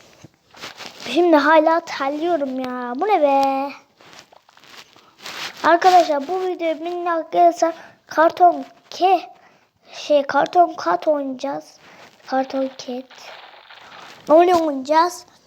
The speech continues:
Yani Minecraft şey falan işte. pub G falan. P K X T falan.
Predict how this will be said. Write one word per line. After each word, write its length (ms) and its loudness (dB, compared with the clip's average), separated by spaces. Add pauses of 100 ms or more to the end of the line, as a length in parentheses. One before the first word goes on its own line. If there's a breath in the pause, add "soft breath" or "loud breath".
(340 loud breath)
Yani 240 0
Minecraft 1120 -2 (440 loud breath)
şey 340 6
falan 380 2
işte. 480 -4 (1700 soft breath)
pub 320 -2
G 80 -16
falan. 560 -2 (300 loud breath)
P 160 -6
K 260 -2
X 260 -8
T 240 -2
falan. 560 -4